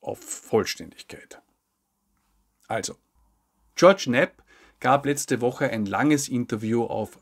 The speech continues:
That U F O Podcast. Unter anderem über seine Netflix-Doku, wie es zu ihr kam und was sie dabei sonst noch alles erforscht und gedreht haben, dass es nicht in den Endschnitt geschafft hat. Alleine das wäre spannend,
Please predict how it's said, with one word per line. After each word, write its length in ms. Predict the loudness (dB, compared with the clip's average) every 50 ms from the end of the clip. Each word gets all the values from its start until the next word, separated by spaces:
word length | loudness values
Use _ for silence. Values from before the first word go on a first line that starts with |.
| -10 -2
That 300 | 0 2 2 2 0 -8 -10
U 220 | -4 -2 -2 -2
F 140 | -2 -4 -4
O 160 | -4 -2 -2
Podcast. 800 | -4 -4 -8 -10 -10 -10 -12 -18 -18 -14 -14 -16 -16 -16 -20 _ _ _ _ _ _ _ _ _ _ _ _ -2
Unter 260 | 0 0 2 2 2
anderem 400 | 4 4 4 4 4 2 0 0
über 260 | 0 -2 -4 -4 -4
seine 300 | -4 -6 -8 -10 -10 -8
Netflix-Doku, 1080 | -6 -4 -4 -6 -6 -8 -10 -10 -8 -8 -6 -2 0 0 0 0 2 2 4 4 2 0 -6 -20 -20 _ _ _ _ _ _ _ _ -16
wie 240 | -10 -4 -2 -2 -2
es 200 | -2 -2 -6 -8
zu 120 | -8 -10
ihr 120 | -10 -10
kam 480 | -8 -4 0 4 4 4 4 4 2 2
und 340 | 0 -2 -4 -6 -12 -20 -20 -20 -20 -20
was 600 | -20 -18 -16 -16 -16 -16 -12 -8 -6 -6 -6 -6
sie 100 | -6 -2
dabei 380 | -2 0 2 2 2 2 2
sonst 400 | 0 0 -2 -2 -2 -2 -4 -6
noch 140 | -8 -6 -4
alles 300 | -2 0 0 0 -2 -4
erforscht 500 | -6 -8 -4 -2 0 0 0 0 -4 -8
und 180 | -8 -10 -10 -10
gedreht 580 | -14 -12 -10 -6 -2 0 2 2 0 -2 -6
haben, 420 | -10 -10 -6 -2 0 0 0 -2 -6 -12 -20 -20 -20 _ _ _ -2
dass 200 | -2 0 2 2
es 320 | 0 0 0 -6 -8 -6
nicht 360 | -4 -4 -4 -4 -4 -8 -6
in 120 | -4 -4 -2
den 240 | -2 -2 -4 -4
Endschnitt 640 | 0 2 2 2 2 0 -4 -4 -4 -4 -6 -8 -12
geschafft 460 | -10 -8 -8 -8 -10 -10 -14 -16 -18
hat. 280 | -20 -20 _ -20 -20 _ _ _ _ _ _ _ _ _ _ _ _ _ _ _ _ _ _ _ _ -10
Alleine 360 | -6 -2 0 0 2 0 0
das 320 | 0 2 0 0 0 -2
wäre 220 | -4 -4 -2 -2 -4
spannend, 580 | -4 -4 -4 -6 -4 -2 0 0 0 0 -2